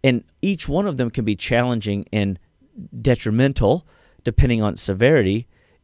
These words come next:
in and of itself, right? And, and so, but I would, you know, kind of classify these migraine and cluster style headaches in an extreme, uh, like cluster headaches typically, you know, hit people multiple times a day, like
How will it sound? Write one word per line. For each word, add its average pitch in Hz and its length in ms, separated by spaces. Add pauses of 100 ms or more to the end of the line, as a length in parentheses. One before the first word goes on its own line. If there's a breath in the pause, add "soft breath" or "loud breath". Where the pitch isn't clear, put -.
in 143 80
and 135 100
of 117 80
itself, - 540 (420)
right? 120 260 (400 loud breath)
And, 101 440
and 107 160
so, 117 260 (520 soft breath)
but 135 200
I 127 100
would, 139 260
you 151 100
know, 139 60
kind 208 200
of 143 180
classify 117 600
these 101 200 (220 loud breath)
migraine 113 800
and 87 340
cluster 139 400
style 98 320
headaches 98 420 (300 loud breath)
in 120 160
an 104 100
extreme, 101 1000 (340 soft breath)
uh, 90 260
like 95 220
cluster 131 320
headaches 117 300
typically, 113 460
you 104 180
know, 101 220 (160)
hit 117 260
people 107 460 (100)
multiple 117 560
times 104 280
a 95 40
day, 104 280
like 90 240